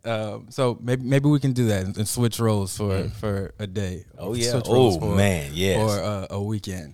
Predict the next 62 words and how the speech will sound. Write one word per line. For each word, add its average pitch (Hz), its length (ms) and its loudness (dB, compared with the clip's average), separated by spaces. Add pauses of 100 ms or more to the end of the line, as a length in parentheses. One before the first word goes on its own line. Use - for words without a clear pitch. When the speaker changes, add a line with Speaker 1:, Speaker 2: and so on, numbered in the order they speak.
(160)
Speaker 2:
Yeah, 87 260 -2
Speaker 1:
She 113 140 0
do 113 60 4
all 117 140 6
Speaker 2:
switch 113 40 2
Speaker 1:
the 104 80 2
Speaker 2:
roles. 101 120 2
Speaker 1:
things 117 200 0
that 107 100 -2
I 110 120 0
do. 98 340 -4 (320)
Go 120 100 0
take 143 240 2
Kobe, 156 280 2
go 196 180 6
take 254 220 2
Kobe 196 240 4
for 190 200 4
a - 40 6
walk. 117 600 0
Speaker 2:
It'll 101 220 6
stop 95 300 6
Speaker 1:
No. 101 40 8
Speaker 2:
right 92 160 6
there. 78 160 0
Speaker 1:
Yeah, 147 140 6
that, 135 260 6
that's 139 240 2
it. 107 220 -2
That's 135 140 6
Speaker 2:
Well, 98 80 2
we - 60 8
Speaker 1:
it. 147 60 0
Speaker 2:
can't 135 220 6
do 139 100 8
that. 110 400 6
Speaker 1:
Yep, - 20 -6 (260)
yep. - 60 -20
That's, 127 200 -4
it's 127 140 -4
done. 107 280 -2
Never 135 200 6
mind. 107 320 4
It 147 100 6
ain't 143 120 6
gonna 104 160 6
<laughs> - 220 4
work. - 380 2
It 185 100 4
ain't 170 160 6
gonna 165 220 4
work. 123 320 -4 (160)
It 127 120 -6
ain't 131 160 0
gonna 131 180 -2
work. 107 160 -4
Kobe's 135 300 4
our 113 120 2
dog, 95 280 -2
by 98 120 -4
the 82 80 -6
way. 85 160 -10